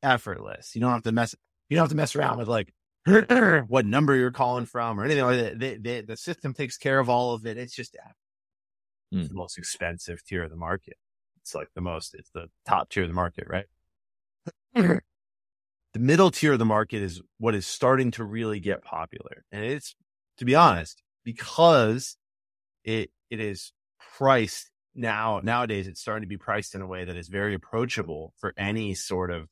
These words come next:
Speaker 1: organization. The middle tier is A I dialers. A I dialers are going to call,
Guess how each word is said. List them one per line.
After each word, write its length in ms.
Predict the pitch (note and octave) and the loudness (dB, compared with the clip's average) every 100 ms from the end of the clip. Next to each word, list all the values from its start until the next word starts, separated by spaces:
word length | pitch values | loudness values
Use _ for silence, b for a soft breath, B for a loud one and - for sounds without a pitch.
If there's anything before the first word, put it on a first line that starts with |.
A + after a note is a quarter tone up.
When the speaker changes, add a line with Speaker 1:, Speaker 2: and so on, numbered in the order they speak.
| _ _ | _ _
Speaker 1:
organization. 880 | G#2 F2+ E2+ F2+ G#2+ B2 D2 D2 - _ _ _ - | -6 -4 -6 -2 -2 -2 -8 -12 -18 _ _ _ -8
The 60 | |
middle 240 | G2 C#3+ D#3+ | 0 2 2
tier 240 | - G#2+ | 0 -4
is 100 | F2+ - | -4 -6
A 140 | G2+ | -2
I 220 | G2+ F#2+ F2+ | 0 0 -2
dialers. 580 | E2+ D2 - - - - | -8 -10 -12 -16 -20 -6
A 100 | G#2 | 2
I 180 | A2+ B2 | 4 4
dialers 500 | G#2 F#2+ F2+ F2+ F2 | 2 0 -2 -6 -6
are 140 | F2+ | -8
going 220 | F#2+ F#2 | -8 -12
to 80 | F2+ | -12
call, 560 | - - B2 G2+ E2 | -10 2 4 6 2